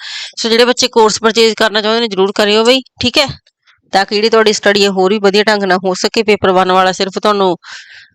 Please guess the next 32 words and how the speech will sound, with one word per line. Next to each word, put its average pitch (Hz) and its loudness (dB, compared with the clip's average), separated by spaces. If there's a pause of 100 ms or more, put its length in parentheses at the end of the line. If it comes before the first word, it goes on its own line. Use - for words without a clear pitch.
(360)
ਪੱਚੀ 233 -2
ਸੌ 254 2
ਦੇ 262 2
ਵਿੱਚ 254 -2
ਮਿਲ 254 0
ਰਿਹਾ 262 2
ਤੇ 254 -6
ਪੇਪਰ 247 0
ਟੂ 226 0
ਵਾਲਾ 226 4
ਤੁਹਾਨੂੰ 240 -4
ਮਿਲ 208 2
ਰਿਹਾ 226 2
ਬਈ 254 0
ਤਿੰਨ 196 -4
ਹਜ਼ਾਰ 185 -2
ਦੇ - -10
ਵਿੱਚ, 185 -10
ਠੀਕ 226 -2
ਹੈ? 302 2 (480)
So, 214 -2
ਜਿੰਨੇ 214 0
ਬੱਚੇ 220 -2
ਤੁਸੀਂ 220 -4
ਇੰਟਰਸਟਿਡ 196 -2
ਹੋ 233 0
ਬਈ, 254 2 (400)
ਸਾਨੂੰ 226 0 (600)
ਸਾਡੇ 214 0
ਨੰਬਰ 208 -2
ਤੇ 208 -6
ਤੁਸੀਂ 240 -4